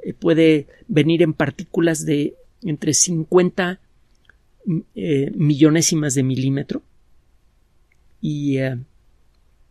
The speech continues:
doscientas cincuenta millonésimas de milímetro. Si no,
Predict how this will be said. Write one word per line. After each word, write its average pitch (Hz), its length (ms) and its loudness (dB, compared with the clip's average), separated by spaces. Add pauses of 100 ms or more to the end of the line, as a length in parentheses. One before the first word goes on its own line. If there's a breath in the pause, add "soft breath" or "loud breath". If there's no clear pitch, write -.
(180)
doscientas 156 540 0
cincuenta 147 520 -2
millonésimas 139 560 -6
de 147 60 -8
milímetro. 160 480 -12 (1500)
Si - 140 -12
no, 165 380 -8